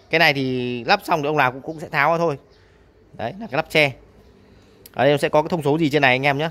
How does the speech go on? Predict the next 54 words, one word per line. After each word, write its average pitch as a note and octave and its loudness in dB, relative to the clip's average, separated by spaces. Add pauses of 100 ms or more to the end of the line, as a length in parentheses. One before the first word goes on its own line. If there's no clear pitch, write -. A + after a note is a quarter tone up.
Đây D3 0
nó C3+ 0
có D#3 -6
hai D#3 2
cái D3+ -2
đèn C3 4
này, G#2+ -8
đèn A#2+ 0
ban, B2+ 0
ban, B2+ -4
ban C3+ -2
đêm C#3 0
này. G#2 -6 (800)
Đèn B2 0
này B2 4
sẽ D#3+ -4
giúp A3 0
cho E3 2
anh D#3 2
em C#3+ 4
là B2+ 2
ban C#3+ 0
đêm D3 2 (100)
nó C3+ -2
phát G3+ 0
ánh C3 -6
sáng C#3 2
màu C#3 -2
vàng A2+ 4
và A#2 -4
nhìn B2+ -4
được A#2 -4
màu. A#2 0 (580)
Và B2 2
một B2 -2
đèn A#2+ 2
flash D3+ 0
nữa. F3+ -6 (800)
Flash D#3 2
để A2 -6
bật A#2+ -2
tắt, G3 0 (340)
ờ, A#2 -2
flash D#3 4
mà C3 -2
bật A2+ -4
tắt E3+ 0
mà C3 -4
để, F#2+ -4
ờ, G2+ -4
bật - -2
cảnh F#2+ -4
cảnh G2 -10
báo, A#2 2